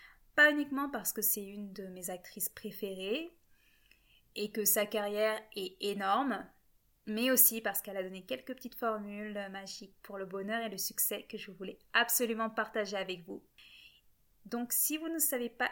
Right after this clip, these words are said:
qui c'est Meryl Streep, c'est déjà du talent exceptionnel.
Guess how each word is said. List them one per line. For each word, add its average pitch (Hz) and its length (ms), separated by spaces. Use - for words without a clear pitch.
qui - 120
c'est 247 240
Meryl 214 280
Streep, - 360
c'est 196 920
déjà 208 420
du 202 220
talent 196 440
exceptionnel. 208 720